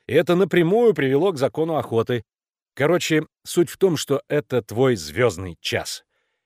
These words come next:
И, надеюсь, ты ценишь его больше, чем я в своё время. «А ты не ценил?» «Ценил, ценил», уверяет Рик.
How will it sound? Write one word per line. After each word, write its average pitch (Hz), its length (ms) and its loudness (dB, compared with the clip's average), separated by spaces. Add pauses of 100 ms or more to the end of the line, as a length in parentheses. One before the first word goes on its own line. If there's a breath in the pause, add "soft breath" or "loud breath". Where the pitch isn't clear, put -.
(100)
И, 143 100 -4
надеюсь, 147 580 -2 (220)
ты 160 160 -6
ценишь 147 400 -2
его 151 160 -4
больше, 156 380 -4
чем 98 340 -8
я 110 260 -2
в - 80 -16
своё 101 300 -6
время. 92 340 -4 (760)
«А 95 100 -8
ты - 140 -6
не 127 140 -2
ценил?» 156 460 0 (300)
«Ценил, 147 480 0
ценил», 170 600 0
уверяет 104 420 -2
Рик. - 280 -8